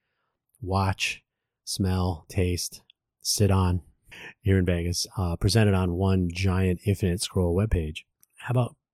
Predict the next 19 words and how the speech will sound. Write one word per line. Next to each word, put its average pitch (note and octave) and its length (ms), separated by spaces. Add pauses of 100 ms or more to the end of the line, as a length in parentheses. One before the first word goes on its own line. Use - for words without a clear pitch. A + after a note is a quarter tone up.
(380)
going A2+ 280
back F#2+ 220
to - 100
the E2+ 80
old F#2+ 220
days F2+ 240
of F2 140
the F2 160
Google F#2 500
simple G2 380
website? F#2 460 (280)
And F2+ 180
I E2 120
hesitate F2 520
to F2 100
<laughs> F2+ 120 (640)
use F#2 360
the, F#2 240
uh, E2 160